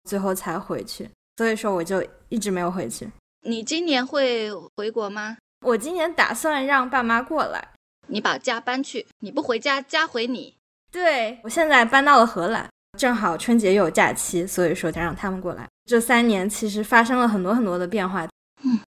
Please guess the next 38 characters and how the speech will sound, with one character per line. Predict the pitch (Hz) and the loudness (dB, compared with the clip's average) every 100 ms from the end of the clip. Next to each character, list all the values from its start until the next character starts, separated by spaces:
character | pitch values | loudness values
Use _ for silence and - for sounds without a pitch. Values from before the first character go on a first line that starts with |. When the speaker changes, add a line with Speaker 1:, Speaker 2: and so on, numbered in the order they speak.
| _ _ - | _ _ -2
Speaker 2:
所 | 277 | 0
以 | 311 254 | 0 -2
你 | 220 | -4
是 | 202 | -6
怎 | 302 247 | -4 -4
么 | 196 | -2
过 | 311 | 0
的 | 294 254 | 2 0
呢？ | 220 220 - _ _ - | -2 -8 -16 _ _ -10
你 | 208 | -4
的 | 214 | 0
年 | 240 214 190 | 0 -2 -4
是 | 262 311 | -4 -2
怎 | 233 | -2
么 | 185 | -2
过 | 247 247 | 0 0
的？ | 214 | -2
有 | 190 | -4
什 | 185 185 | -4 -6
么 | 196 208 _ | -8 -8 _
特 | - 294 | -4 0
别 | 208 175 | 0 0
的 | 226 208 185 | 0 -2 -2
事 | 202 - | -6 -8
情 | - 196 | -8 -8
可 | 185 185 | -6 -6
以 | |
分 | 175 208 | -6 -8
享 | 233 190 | -6 -6
吗？ | 151 160 165 _ _ _ _ - | -4 -8 -10 _ _ _ _ 0
Speaker 1:
嗯， | 226 226 220 220 214 214 220 220 - _ | 2 2 2 0 0 0 -2 -6 -12 _
我 | 320 269 | 0 2
觉 | 240 | 4
得 | 269 | 2
我 | 302 294 | 2 0
很 | 302 240 214 | -2 -4 -4
幸 | - 381 349 | -4 -4 -4
运， | 311 277 | -4 -4